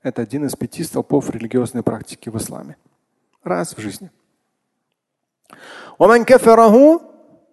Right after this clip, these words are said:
ومن كفر فإن الله غني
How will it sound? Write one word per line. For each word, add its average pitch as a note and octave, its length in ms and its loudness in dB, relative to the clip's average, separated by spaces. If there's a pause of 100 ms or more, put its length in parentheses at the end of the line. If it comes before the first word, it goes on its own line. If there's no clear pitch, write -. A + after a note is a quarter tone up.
(400)
ومن G#3 440 2
كفر G3 960 4 (460)
فإن G3 400 -2
الله D#3 360 0
غني C#3 260 -4